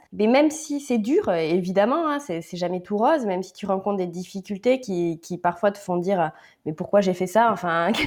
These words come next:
<laughs> je serais bien mieux, euh, là où j'étais avant, c'est, c'est tellement dur. » Mais tu sais que tu peux pas revenir en arrière. Et finalement, euh, voilà, moi, il y a rien qui m'a fait, euh, plus avancer, plus grandir, euh,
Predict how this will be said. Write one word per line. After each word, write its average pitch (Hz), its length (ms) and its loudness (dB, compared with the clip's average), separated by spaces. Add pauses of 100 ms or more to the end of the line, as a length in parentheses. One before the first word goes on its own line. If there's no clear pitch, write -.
(100)
<laughs> - 220 -12
je 247 400 2
serais 226 220 0
bien 208 200 0
mieux, 233 300 4
euh, 180 140 2
là 196 200 2
où 220 60 -2
j'étais 208 300 -2
avant, 196 380 2
c'est, 165 280 -8
c'est 180 140 -12
tellement 202 320 -2
dur. » 247 300 -2 (360)
Mais - 60 -2
tu 254 140 -2
sais 311 160 0
que - 60 -8
tu 240 120 0
peux 240 120 2
pas 254 200 2
revenir 202 320 -2
en 185 140 0
arrière. 196 320 2 (340)
Et 180 60 -8
finalement, 202 520 2
euh, 196 140 0
voilà, 196 240 0
moi, 233 160 0
il 214 60 0
y 185 40 0
a 185 40 0
rien 233 320 -2
qui 214 160 -8
m'a 196 120 0
fait, 202 320 0
euh, 160 220 2 (240)
plus 247 300 -4
avancer, 202 440 -2
plus 208 340 -6
grandir, 214 520 -2
euh, 170 220 0